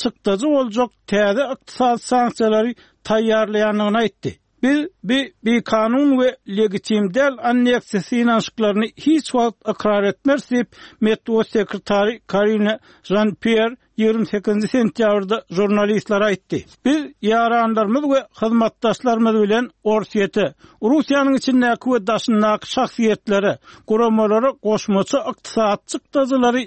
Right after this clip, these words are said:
çykartjak çäreleri görmek üçin işler" diýip, ol sözüniň üstüne ýetirdi. Ýewropa Birleşigi Russiýadan polat we polat önümleriniň importyny, kagyz importyny, odalky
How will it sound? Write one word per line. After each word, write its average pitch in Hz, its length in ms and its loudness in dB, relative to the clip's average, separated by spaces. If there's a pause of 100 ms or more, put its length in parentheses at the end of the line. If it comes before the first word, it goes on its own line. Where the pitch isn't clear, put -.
çykartjak 220 720 -2
çäreleri 208 640 0 (120)
görmek 202 420 2
üçin 226 380 0
işler" 233 460 2
diýip, 220 320 -4
ol 220 200 0 (220)
sözüniň 214 360 0
üstüne 214 280 0
ýetirdi. 190 460 -2 (260)
Ýewropa 233 580 0
Birleşigi 254 720 0
Russiýadan 240 640 0
polat 233 440 -2
we 240 180 0 (320)
polat 262 300 0
önümleriniň 240 640 0 (100)
importyny, 202 720 0 (180)
kagyz 220 400 0 (100)
importyny, 214 720 0 (160)
odalky 226 400 0